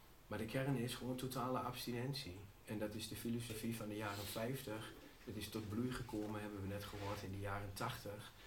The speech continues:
En van daaruit, eh, doorgeknald. Alleen er is een soort vertakking ingekomen.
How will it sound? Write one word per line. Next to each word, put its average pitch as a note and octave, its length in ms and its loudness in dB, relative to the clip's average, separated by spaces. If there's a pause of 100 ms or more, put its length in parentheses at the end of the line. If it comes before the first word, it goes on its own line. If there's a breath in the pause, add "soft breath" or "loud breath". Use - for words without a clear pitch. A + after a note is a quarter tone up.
(260 loud breath)
En A2 100 -2
van - 160 -2
daaruit, A2 640 2 (320 loud breath)
eh, G#2 100 -4 (180)
doorgeknald. G2+ 840 4 (880 loud breath)
Alleen A#2+ 220 6
er C#3+ 60 8
is C3+ 80 6
een C#3 80 8
soort C#3+ 240 6
vertakking C#3+ 520 2
ingekomen. G#2 600 0